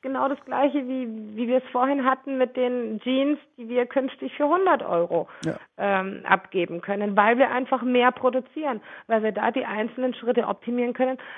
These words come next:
Speaker 1: Aber auch wenn du fünfzigtausend dann von diesen Jeans ordern möchtest, wird sie nicht günstiger.
Speaker 2: Mhm.
Speaker 1: Ja?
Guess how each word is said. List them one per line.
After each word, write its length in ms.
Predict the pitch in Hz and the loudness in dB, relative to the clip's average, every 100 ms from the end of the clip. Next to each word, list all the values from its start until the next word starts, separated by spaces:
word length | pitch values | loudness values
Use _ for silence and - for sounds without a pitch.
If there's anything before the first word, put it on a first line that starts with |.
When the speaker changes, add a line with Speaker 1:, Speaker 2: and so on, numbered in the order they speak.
| - | -14
Speaker 1:
Aber 400 | - 196 208 233 240 - | -4 2 4 4 2 -6
auch 220 | - 220 220 | 0 0 4
wenn 160 | 247 | 2
du 140 | 247 220 - - | 2 -4 -8 2
fünfzigtausend 840 | 453 453 - - - 180 170 196 170 | 4 4 -2 -12 0 2 4 2 -4
dann 120 | 170 | -6
von 160 | - | -6
diesen 280 | 170 165 165 | -8 -6 -8
Jeans 340 | 156 175 175 214 - - | -10 -10 -8 -8 -12 -2
ordern 340 | 180 180 175 | 2 4 2
möchtest, 380 | 170 165 - 254 - | 0 -4 -4 -8 -4
wird 280 | 196 190 185 | 4 4 4
sie 80 | 226 | -2
nicht 260 | 233 240 - | 0 -2 -4
günstiger. 600 | 339 403 - 175 - - _ _ _ _ - | -2 -2 -2 -12 -12 -16 _ _ _ _ 0
Speaker 2:
Mhm. 80 | 156 | 2
Speaker 1:
Ja? 180 | 190 | 2